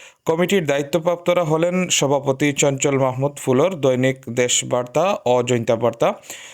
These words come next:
সিনিয়র সভাপতি, আহ, সাদিকুর রহমান চৌধুরী, আজকের খবর ও আজকের সিলেট,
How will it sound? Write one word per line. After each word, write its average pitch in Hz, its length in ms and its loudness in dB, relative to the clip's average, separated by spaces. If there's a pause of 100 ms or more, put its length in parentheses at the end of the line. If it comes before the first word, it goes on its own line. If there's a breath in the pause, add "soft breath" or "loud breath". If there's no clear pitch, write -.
সিনিয়র 180 340 0
সভাপতি, 180 680 2
আহ, 131 420 0
সাদিকুর 139 440 2
রহমান 131 300 2
চৌধুরী, 135 480 2 (120)
আজকের 170 480 0
খবর 160 520 0
ও 131 100 2
আজকের 131 460 0
সিলেট, 110 460 -2